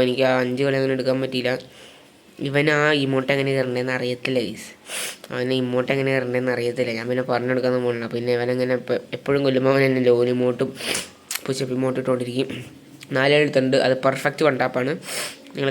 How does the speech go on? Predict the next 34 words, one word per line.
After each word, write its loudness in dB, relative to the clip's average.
കണ്ടറിയാം, 2
അത് 0
പെർഫെക്റ്റ് -4
വൺ 0
ടാപ്പാണ്. -4
അപ്പോൾ 4
ഒരു, 4
ആ, 2
ഞാൻ 0
പറഞ്ഞ 0
പോലെ 2
സ്മൂത്തായിട്ടുള്ള 2
ഒരു 2
ഹെഡ് 0
ഷോട്ട് 2
വീഡിയോ 4
ആയിട്ട് 4
ഒരു, 8
ആ, 8
സോങ് 6
ഇട്ടിട്ട് 0
ഞാൻ 4
ഒരു -2
ഷോർട്സ് 2
ഇടും. -2
അതിന് 4
നിങ്ങൾ 2
നല്ലൊരു 4
റെസ്പോൺസ് -2
തരണമെന്ന് 0
ഞാൻ 2
ആഗ്രഹിക്കുന്നു -2
ഗൈസ്. -2
അപ്പോൾ 4